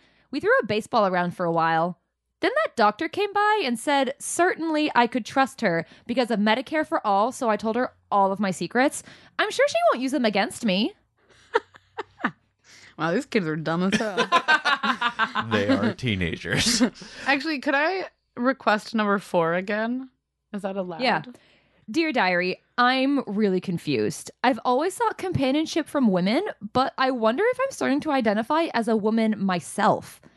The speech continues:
Speaker 1: And I feel bad for not knowing. I'm old enough to know better.
Speaker 2: I feel like I should definitely know this one.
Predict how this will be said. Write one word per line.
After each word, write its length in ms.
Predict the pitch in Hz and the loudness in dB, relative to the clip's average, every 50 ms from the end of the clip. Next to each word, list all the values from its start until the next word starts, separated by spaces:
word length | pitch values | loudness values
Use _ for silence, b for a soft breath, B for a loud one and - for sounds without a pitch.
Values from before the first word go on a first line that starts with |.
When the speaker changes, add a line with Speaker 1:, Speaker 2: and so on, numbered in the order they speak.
| b b b b b | b b b b b
Speaker 1:
And 100 | - 269 | -2 0
I 80 | 294 302 | 0 0
feel 200 | 285 - 494 415 | 0 2 0 0
bad 340 | 208 151 185 196 262 269 220 | 2 0 2 2 2 0 0
for 80 | 208 | -2
not 180 | 196 175 131 110 | -2 -2 0 0
knowing. 400 | 175 196 208 175 143 131 139 165 - | 0 0 0 0 -2 -4 -6 -8 -4
I'm 320 | - 233 240 269 285 277 - - | -2 0 0 0 0 -2 -2 0
old 240 | - 233 277 330 381 | 0 2 2 2 0
enough 260 | 453 427 403 381 - | 0 0 -2 -2 -4
to 100 | - 302 | -4 -2
know 240 | 277 220 180 202 302 | 0 2 2 2 0
better. 420 | 214 143 104 95 98 95 - 165 - _ _ _ _ _ _ _ _ _ _ _ _ _ _ _ _ _ _ _ _ _ - | 0 -2 -2 -2 -2 -2 -2 -4 -8 _ _ _ _ _ _ _ _ _ _ _ _ _ _ _ _ _ _ _ _ _ -20
Speaker 2:
I 20 | |
feel 180 | - - - 302 | -14 -6 -2 0
like 120 | 269 196 | 0 2
I 100 | 175 170 | 2 2
should 220 | 175 175 185 175 151 | 0 0 -2 -4 0
definitely 460 | - 180 165 160 - 180 170 170 170 | 0 0 0 2 0 0 0 0 0
know 240 | 170 170 165 165 170 | 0 0 0 0 2
this 220 | 165 175 175 165 | 0 0 -2 -2
one. 340 | 185 175 170 175 190 190 196 | -2 -2 0 2 0 0 0